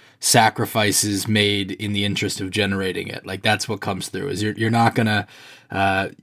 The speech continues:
you necessarily be looking to, to make that home run play because it's got some risk attached to it, and that could put your D in a bad spot. And, uh, sometimes those home run plays are when you score. And <laughs> so without 'em,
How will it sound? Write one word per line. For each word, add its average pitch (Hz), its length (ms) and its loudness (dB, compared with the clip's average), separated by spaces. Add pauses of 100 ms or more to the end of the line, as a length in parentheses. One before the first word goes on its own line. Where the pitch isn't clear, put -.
(180)
you 95 140 -10
necessarily 107 520 2
be 101 160 0
looking 104 380 0
to, 98 400 -2
to - 160 -2
make 110 240 4
that 113 160 2
home 113 300 0
run 107 220 0
play 98 500 -2
because 98 520 0
it's - 240 -2
got - 280 0
some 113 200 2
risk 147 200 8
attached 107 460 -2
to 104 120 2
it, 92 100 -4
and 95 120 -6
that 98 100 -2
could 107 120 -10
put - 120 2
your 98 140 2
D 104 160 2
in 101 80 0
a 98 40 -2
bad 98 280 -2
spot. 117 500 4
And, 95 320 -8 (460)
uh, 98 260 6
sometimes 120 360 4
those 139 200 10
home 143 200 6
run 151 120 6
plays 156 300 6
are 151 400 6 (300)
when 113 160 2
you 143 60 6
score. 170 460 4
And 110 160 -2
<laughs> - 0 -
so - 240 4
without 139 500 4
'em, 123 200 2